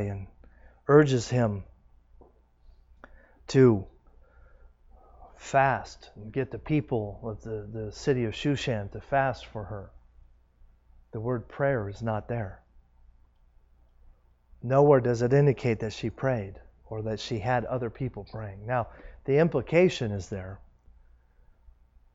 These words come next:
but we would not look at Esther or Mordecai as spiritual giants in any way, shape, or form.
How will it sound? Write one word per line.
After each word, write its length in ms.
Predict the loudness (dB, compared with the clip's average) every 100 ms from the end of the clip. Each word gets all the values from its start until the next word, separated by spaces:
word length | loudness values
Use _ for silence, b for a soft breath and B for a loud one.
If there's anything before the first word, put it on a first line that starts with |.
| _ -14
but 220 | 0 4
we 180 | 8 8
would 220 | 12 10
not 420 | 12 12 12 10 6
look 280 | 8 8
at 100 | 8
Esther 360 | 10 10 8 -2
or 260 | 0 2 4
Mordecai 720 | 6 6 4 0 -4 -4 -10 -20 -20 -20 -20 -20 -12
as 160 | -8 -8
spiritual 600 | -2 2 2 0 -2 -4
giants 460 | -2 -2 0 -2 -4
in 120 | -4
any 180 | -4 -4
way, 180 | -4 -6
shape, 280 | -6 -8
or 40 | -10
form. 360 | -12 -12 -12